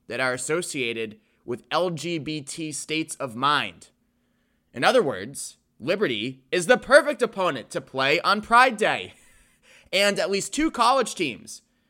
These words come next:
including UMass, have hosted or will host them on the same day they happen to be celebrating their L G B T Q fans. What a coincidence! Yes, UMass is not the first. Northwestern Field Hockey did the same earlier this month,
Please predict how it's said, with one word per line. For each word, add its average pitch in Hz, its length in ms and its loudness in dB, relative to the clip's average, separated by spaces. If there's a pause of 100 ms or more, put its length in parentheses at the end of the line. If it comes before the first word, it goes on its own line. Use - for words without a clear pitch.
(140)
including 156 400 -8
UMass, 185 580 0 (320)
have 165 260 2
hosted 143 360 -4
or 135 80 -2
will 220 240 2
host 214 320 0
them 117 360 -6 (380)
on 120 120 -6
the 110 80 -10
same 170 320 -6
day 151 140 -2
they 139 100 -2
happen 127 320 -4
to 135 100 -8
be 135 80 -8
celebrating 98 680 -8 (300)
their 113 160 -8
L 110 180 -6
G 113 160 -10
B 107 160 -10
T 107 180 -12
Q 98 200 -12
fans. 87 460 -14 (140)
What 247 280 6
a - 60 6
coincidence! 277 960 -2 (500)
Yes, 190 300 0
UMass 190 400 -2
is 170 120 -10
not 214 220 0
the 156 80 -14
first. - 560 -4
Northwestern 220 760 -4
Field 254 340 0
Hockey 92 480 -6 (600)
did 202 140 0
the 220 80 -2
same 208 400 -2
earlier 208 380 2
this 107 220 -8
month, 101 340 -14